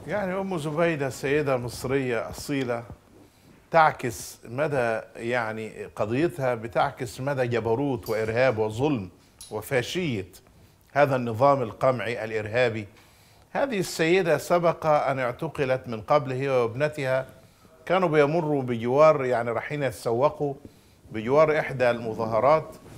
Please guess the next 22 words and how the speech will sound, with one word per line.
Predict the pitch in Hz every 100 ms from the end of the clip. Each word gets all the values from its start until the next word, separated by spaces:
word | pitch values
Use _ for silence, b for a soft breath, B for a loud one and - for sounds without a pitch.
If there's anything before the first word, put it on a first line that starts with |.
| B B
تم | 175 190
اعتقالهم | 160 135 120 143 156 139 151 143
وجلسوا | 123 123 151 139 135
في | 110
السجن | - - 147 127
أكثر | 139 127 135
من | 120 113
عام، | 113 147 151 - - b b b b b b b -
ثم | - 202 180
بعد | 170
ذلك | 147 135 160 165 139
أخلي | 147 123 139 135
سبيلهم | 123 127 131 156 147 139
بعد | 123 127
ما | 123
تعذبوا | 120 117 107 101 156 147 143
وبعد | 123 127 123
ما، | 117 117 113 110 - b b b b b -
يعني، | 123 131 117 123 117 113 - 113
نالهم | 113 147 151 127 120 120
ما | 117
نالهم. | 131 143 127 131 131